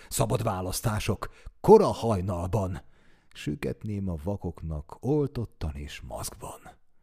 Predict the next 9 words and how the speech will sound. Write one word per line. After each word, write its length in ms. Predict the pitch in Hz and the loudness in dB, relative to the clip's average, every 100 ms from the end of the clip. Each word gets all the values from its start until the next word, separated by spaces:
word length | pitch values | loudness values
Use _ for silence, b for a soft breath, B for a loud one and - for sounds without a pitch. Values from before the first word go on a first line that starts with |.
| B B B B | B B B B
Terroristák 800 | 196 196 175 139 131 - 117 101 | 4 6 6 6 4 0 -2 2
jönnek, 460 | 113 127 110 104 - | 2 2 2 0 -2
diktátorok 560 | 92 - 120 101 104 98 | -4 0 0 2 0 2
mennek, 400 | 127 120 117 107 | 2 4 2 4
az 100 | 117 | 4
emberek 360 | 156 139 127 143 | 6 6 4 4
reggel 320 | 139 123 120 | 4 4 4
robbanásra 640 | 151 127 135 127 113 113 | 4 4 2 2 2 0
kelnek, 480 | - 113 110 110 | 2 2 2 0